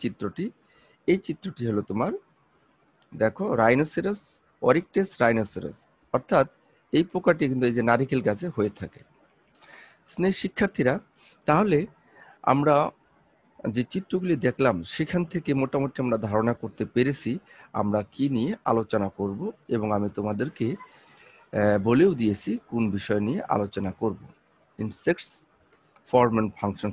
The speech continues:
সম্পর্কে। আজকের এই আলোচনা থেকে যে শিখন ফল তোমরা পাবে সেটির মধ্যে রয়েছে প্রথমেই আর্থ্রোপোডা পর্বের ও ইনসেক্টা শ্রেণীর শনাক্তকারী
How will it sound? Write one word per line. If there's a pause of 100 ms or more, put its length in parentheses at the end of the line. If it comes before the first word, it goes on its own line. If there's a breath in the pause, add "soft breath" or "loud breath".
সম্পর্কে। (380)
আজকের (460)
এই
আলোচনা
থেকে (1300)
যে
শিখন
ফল (640 loud breath)
তোমরা (120)
পাবে (580 soft breath)
সেটির
মধ্যে
রয়েছে
প্রথমেই (1900)
আর্থ্রোপোডা (160)
পর্বের (460)
ও (180)
ইনসেক্টা
শ্রেণীর (840)
শনাক্তকারী